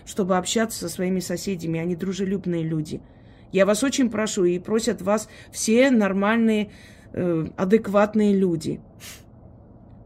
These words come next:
Освободите этих людей. Не, не трогайте их, не мучайте их, н-, не глумитесь над ними.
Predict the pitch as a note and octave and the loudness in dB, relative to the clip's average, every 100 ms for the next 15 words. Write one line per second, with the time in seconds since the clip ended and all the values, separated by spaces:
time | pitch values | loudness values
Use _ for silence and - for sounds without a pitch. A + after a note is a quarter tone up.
0 | - - - - - G3+ A3+ G#3+ A3+ G3+ | -20 -20 -20 -4 -2 2 2 4 2 2
1 | F3 E3 D#3 D#3+ - E3 D#3+ D3+ - - | 0 -4 -4 -8 -6 -6 -4 -4 -6 -14
2 | - - - - - G3+ A3+ - G3+ A#3 | -20 -20 -20 -8 2 4 6 4 2 2
3 | A#3 A3+ F#3 E3+ D#3+ D#3 D#3 E3 G3+ G#3 | 2 2 2 -2 -2 -4 -4 0 2 2
4 | G3+ - E3+ D#3+ D#3+ D3+ - - - - | 2 -2 -10 -8 -6 -6 -8 -20 -20 -6
5 | G3 G3+ G3+ G3+ A3+ F#3+ A#3+ A#3+ A3+ F3+ | -4 -2 0 2 4 4 4 6 4 0
6 | D#3+ F3 E3 F3 E3+ D#3 | -6 -4 -2 -2 0 -2